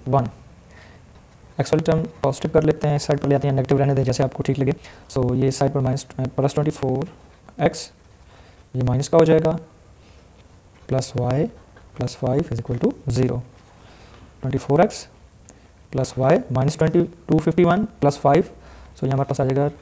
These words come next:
minus two forty six is equal to zero, which is,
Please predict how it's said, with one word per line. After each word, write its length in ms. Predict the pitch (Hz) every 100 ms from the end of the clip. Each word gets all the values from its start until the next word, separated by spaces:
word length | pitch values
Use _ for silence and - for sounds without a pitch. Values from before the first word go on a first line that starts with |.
| - - 120
minus 260 | 123 131 -
two 140 | 135
forty 300 | - 123 131
six 300 | - 160 -
is 100 | 110
equal 180 | - 123
to 120 | 190 247 - 120
zero, 220 | 127 123 - - - - - - - - - - - - - - - - - - - - - - - - -
which 220 | 135 139
is, 300 | 139 160 -